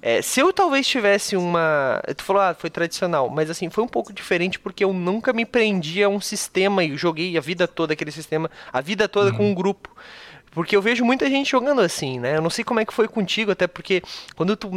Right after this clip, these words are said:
Speaker 1: foi narrar pra gente a primeira vez aqui no Movimento R P G, eu me lembro que foi um pro-, problema pra ti, porque tu, tá, não costumo narrar pra quem eu não conheço, né? E eu não tive esse
Speaker 2: Uhum.
Speaker 1: problema exatamente porque desde, eu acho que do início, eu sempre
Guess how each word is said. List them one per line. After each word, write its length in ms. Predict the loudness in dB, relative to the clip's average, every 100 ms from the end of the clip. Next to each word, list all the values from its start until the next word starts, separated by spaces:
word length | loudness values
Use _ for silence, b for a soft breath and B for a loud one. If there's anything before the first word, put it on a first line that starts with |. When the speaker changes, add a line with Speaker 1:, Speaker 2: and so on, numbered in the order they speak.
| -4
Speaker 1:
foi 160 | 0 0
narrar 200 | 2 0
pra 180 | 0 -2
gente 180 | -2 -6
a 40 |
primeira 300 | -4 0 0
vez 220 | 0 -4
aqui 100 | -4
no 120 | -4
Movimento 320 | -4 -4 -4 -6
R 80 |
P 100 | -8
G, 60 | -6
eu 40 |
me 60 | -2
lembro 160 | -2 -2
que 100 | -2
foi 140 | 0
um 100 | 0
pro-, 300 | 2 0 0 _ _
problema 640 | 0 2 0 2 2 4 0
pra 180 | 2 -2
ti, 300 | 0 -4 -6 B B B -4
porque 300 | 0 2 0
tu, 760 | 0 0 2 4 4 2 0 -4 -20 -8
tá, 220 | 0 2 2
não 260 | -2 -8 -12 _
costumo 340 | -8 -2 0
narrar 160 | 2 0
pra 120 | 0
quem 100 | 2
eu 60 |
não 160 | 2 2
conheço, 640 | 2 0 2 0 -2 -4
né? 180 | -2 -2 -4 B B B B B -2
E 100 | 0
eu 80 |
não 120 | 2 0
tive 220 | 2 2
esse 100 | 2
Speaker 2:
Uhum. 80 | 2
Speaker 1:
problema 400 | 2 2 2 2
exatamente 360 | 0 -2 -6
porque 220 | -6 -6
desde, 540 | -6 -6 -4 0 2 2
eu 80 | 0
acho 140 | -2
que 80 | -10
do 220 | -8 -2
início, 720 | 0 0 2 2 2 -6 -6 -8 B B
eu 120 | 0
sempre 420 | 2 2 2 -2